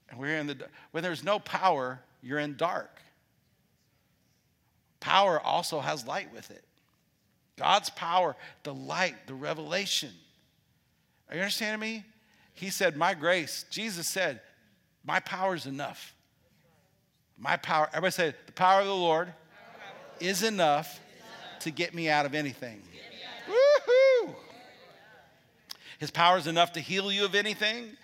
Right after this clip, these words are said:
His power is enough to get you out of any mess that you made or somebody else made.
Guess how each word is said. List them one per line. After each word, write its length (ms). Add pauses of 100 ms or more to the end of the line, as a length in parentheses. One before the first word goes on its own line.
(260)
His 160
power 360
is 120
enough 340
to 80
get 260
you 80
out 140
of 60
any 160
mess 420
that 260
you 120
made 320
or 80
somebody 380
else 240
made. 320